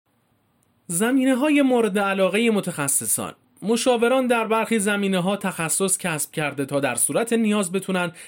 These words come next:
درمان مؤثرتری ارائه بدن. روش‌های مختلف درمانی و کارگاه‌های مختلفی برای دستیابی به این مهم وجود داره. تکنیک‌های گروه درمانی. این مهارت‌ها هم آموزش داده می‌شن، چون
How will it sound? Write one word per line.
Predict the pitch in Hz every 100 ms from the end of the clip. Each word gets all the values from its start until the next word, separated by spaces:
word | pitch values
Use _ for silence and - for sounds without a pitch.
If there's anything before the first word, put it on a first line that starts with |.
| -
درمان | 240 226 226 247 247
مؤثرتری | 233 190 175 - 175 - 185 117
ارائه | 101 95
بدن. | 95 98 - - _ - - -
روش‌های | 226 254 254 247 269 269
مختلف | 233 208 214 202 190
درمانی | 185 170 151 147 156 165
و | 156
کارگاه‌های | 147 156 143 127 131 143 175
مختلفی | 156 131 - 127 160 185 170
برای | 139 135 139
دستیابی | 131 123 120 - - 147 214
به | 208
این | 202 269
مهم | 247 208 220 214
وجود | 202 180 -
داره. | 110 - - _ _ - - -
تکنیک‌های | - 269 269 262 220 285 294 285
گروه | 208 214 196 160
درمانی. | 180 143 113 113 107 123 - _ _ - - -
این | 302 302
مهارت‌ها | 262 196 190 175 160 202
هم | 196 208 208
آموزش | 165 165 156 233
داده | - 139 120
می‌شن، | 113 - 113 104
چون | - 165